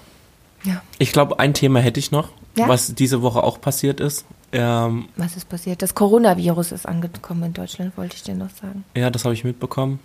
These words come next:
Speaker 1: Hast du
Speaker 2: Aber
Speaker 1: Angst?
Speaker 2: wenn wir schon bei schlechten Nachrichten sind,
Speaker 1: Oh.
Speaker 2: dann, ähm, noch
Speaker 1: Die
Speaker 2: eine
Speaker 1: Grammys
Speaker 2: zweite.
Speaker 1: wurden verliehen.
Speaker 2: <laughs> Ist es eine schlechte Meldung, dass die Grammys verliehen worden ist, sind?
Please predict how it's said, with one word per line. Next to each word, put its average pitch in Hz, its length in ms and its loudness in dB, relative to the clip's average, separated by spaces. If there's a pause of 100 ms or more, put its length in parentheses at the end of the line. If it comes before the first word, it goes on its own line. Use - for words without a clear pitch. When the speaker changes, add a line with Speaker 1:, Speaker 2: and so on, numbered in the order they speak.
Speaker 1:
Hast 202 200 0
du - 80 -4
Speaker 2:
Aber 127 180 4
Speaker 1:
Angst? 120 80 2
Speaker 2:
wenn 127 100 4
wir 131 100 2
schon 135 180 0
bei 123 120 2
schlechten 120 340 -2
Nachrichten 113 460 -2
sind, 113 320 -6 (100)
Speaker 1:
Oh. 185 60 -4 (420)
Speaker 2:
dann, 113 460 -2
ähm, 110 320 -4 (340)
noch 117 140 -4
Speaker 1:
Die 107 60 0
Speaker 2:
eine 113 100 2
Speaker 1:
Grammys 202 320 6
Speaker 2:
zweite. - 80 -8
Speaker 1:
wurden 175 200 -2
verliehen. 180 380 -6 (580)
Speaker 2:
<laughs> - 800 -14
Ist - 120 -4
es 156 120 0
eine 151 100 2
schlechte 143 300 2
Meldung, 127 300 4
dass 135 140 2
die 120 100 2
Grammys 120 380 0
verliehen 147 340 0
worden 147 240 2
ist, 151 180 -4 (280)
sind? 143 260 2